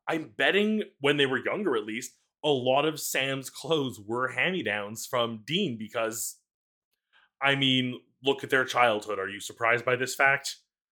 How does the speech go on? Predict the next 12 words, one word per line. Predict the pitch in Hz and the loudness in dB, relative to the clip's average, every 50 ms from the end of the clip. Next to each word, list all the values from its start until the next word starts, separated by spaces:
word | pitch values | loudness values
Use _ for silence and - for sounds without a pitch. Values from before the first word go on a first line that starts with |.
| _ _ _ _ _ _ _ _ _ - | _ _ _ _ _ _ _ _ _ -4
And | 147 143 | 0 0
then | 147 151 151 | 2 4 2
I | 147 | 2
guess, | 131 151 151 147 147 - 151 | 4 4 4 4 4 2 2
like, | 139 123 110 | 0 0 2
when | 113 123 127 131 135 | 2 2 2 2 0
Sam | 127 - - 135 127 127 127 127 | -2 -2 0 2 2 2 2 0
eventually | 120 127 117 123 120 120 117 - 135 127 127 123 | -2 0 0 0 0 0 -4 -6 -4 -4 -4 -2
got | 120 120 120 120 - - _ _ _ _ _ _ _ _ _ | 0 2 2 0 0 -4 _ _ _ _ _ _ _ _ _
bigger | - 110 117 120 131 151 160 165 | -8 -8 -8 -6 -4 -2 0 2
than | 180 190 196 185 | 2 0 0 -2
Dean, | 180 208 208 214 220 220 226 254 254 254 | -4 -4 -2 0 0 0 0 0 -2 -4